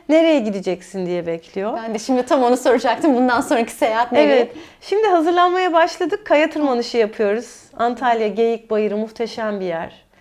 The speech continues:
Speaker 1: Dünyada ilk üçe giriyor. Avrupa'nın da en iyi kaya tırmanış noktasıymış. Bilmiyordum. İşte kaya tırmanışında şu an antrenman yapıyoruz.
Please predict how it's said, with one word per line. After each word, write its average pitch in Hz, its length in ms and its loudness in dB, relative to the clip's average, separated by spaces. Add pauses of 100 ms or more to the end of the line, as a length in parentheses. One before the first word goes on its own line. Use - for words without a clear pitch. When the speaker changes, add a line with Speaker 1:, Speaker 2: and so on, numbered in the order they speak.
(280)
Speaker 1:
Dünyada 247 420 0
ilk 254 440 -4
üçe 254 300 -6
giriyor. 240 420 -2
Avrupa'nın 247 580 -4
da 277 40 0 (140)
en 269 180 2
iyi 202 300 0
kaya 196 280 -2
tırmanış 180 480 -6
noktasıymış. 185 720 -8
Bilmiyordum. 226 600 -4 (560)
İşte 262 320 -4
kaya 277 260 -2
tırmanışında 277 600 -2
şu 285 140 -4
an 269 140 -2
antrenman 302 500 -2
yapıyoruz. 311 680 -4